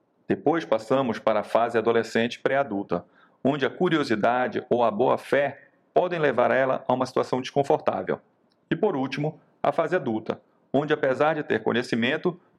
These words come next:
pode ser vítima pela compleição física em relação ao agressor.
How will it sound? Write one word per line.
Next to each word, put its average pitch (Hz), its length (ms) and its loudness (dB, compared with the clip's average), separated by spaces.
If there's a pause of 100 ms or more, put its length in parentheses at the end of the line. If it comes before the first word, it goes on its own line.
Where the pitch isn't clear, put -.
(120)
pode 190 300 0
ser 147 240 0
vítima 247 340 0
pela 127 280 0
compleição 160 640 -2
física 160 500 -4 (200)
em 156 60 -2
relação 139 420 0
ao 131 160 4
agressor. 131 480 -2